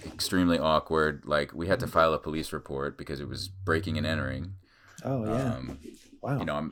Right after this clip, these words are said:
Speaker 1: I'm hesitant to involve police in any matter, but when it's police versus landlords, you know, kinda let 'em, let 'em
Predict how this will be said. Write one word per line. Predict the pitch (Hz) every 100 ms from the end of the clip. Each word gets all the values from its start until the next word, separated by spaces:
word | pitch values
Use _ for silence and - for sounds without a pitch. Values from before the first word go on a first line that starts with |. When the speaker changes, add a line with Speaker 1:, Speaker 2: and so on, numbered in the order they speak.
| -
Speaker 1:
I'm | 85 82 - _ _ -
hesitant | 87 92 85 90 87
to | 73
involve | 80 78 76 -
police | 87 80 76 - - 82
in |
any | 80 78
matter, | 73 76 73 73 65
but | 71 71 -
when | 78 76
it's | - -
police | 92 87 -
versus | 85 80 73
landlords, | 76 76 76 71 69 71 - - - -
you | 71 71
know, | 65 64 82 - -
kinda | 95 82
let | 82
'em, | 85 82 -
let | 87
'em | 80